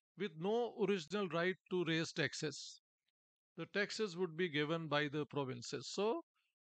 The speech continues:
that meant a paralyzed center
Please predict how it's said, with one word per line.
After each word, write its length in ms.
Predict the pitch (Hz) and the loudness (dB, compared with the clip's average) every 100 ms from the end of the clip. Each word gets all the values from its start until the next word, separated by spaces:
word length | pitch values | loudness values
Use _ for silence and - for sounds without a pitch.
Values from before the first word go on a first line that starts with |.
| _ | _
that 260 | 135 202 214 | -6 -4 -4
meant 540 | 165 160 165 165 - - _ _ _ _ _ _ _ | -6 -4 -4 -6 -12 -18 _ _ _ _ _ _ _
a 100 | 175 | -10
paralyzed 800 | - 147 139 156 180 175 127 - _ _ | -2 -2 0 0 -2 -4 -10 -20 _ _
center 500 | - 165 175 233 | -10 -8 -8 -8